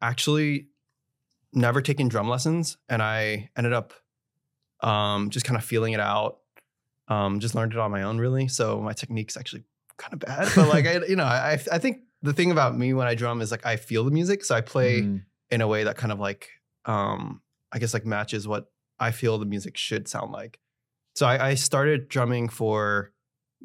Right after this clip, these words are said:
Speaker 1: um, my home church, actually. They had, like, a, like, music team there, and I was on that for a while,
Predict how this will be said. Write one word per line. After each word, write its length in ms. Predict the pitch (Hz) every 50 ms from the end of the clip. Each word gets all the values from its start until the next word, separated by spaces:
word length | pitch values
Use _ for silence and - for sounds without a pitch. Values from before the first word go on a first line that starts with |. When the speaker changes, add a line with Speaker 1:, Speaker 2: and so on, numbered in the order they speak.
| - _
Speaker 1:
um, 440 | - 113 110 104 104 101 101 98 101
my 140 | 101 101 104 - - -
home 240 | - - 135 139 135
church, 280 | 131 - 131 120 -
actually. 540 | 113 110 113 - - 147 151 151 156 151 147 -
They 80 | 117
had, 120 | 113 110 107
like, 220 | 110 107 101 - 113
a, 240 | 107 104 101 101
like, 300 | 98 98 98 95 - - - _ _ _ _ _
music 300 | - 113 110 104 - 107
team 260 | - - 110 101 101 101
there, 360 | 101 101 98 98 101 101 101
and 160 | 110 107 104
I 80 | 101 101
was 340 | 101 101 101 98 - - -
on 180 | - 107 104 104
that 200 | 101 104 104 -
for 140 | - 120 110
a 60 | 107
while, 360 | 104 104 101 101 101 98 -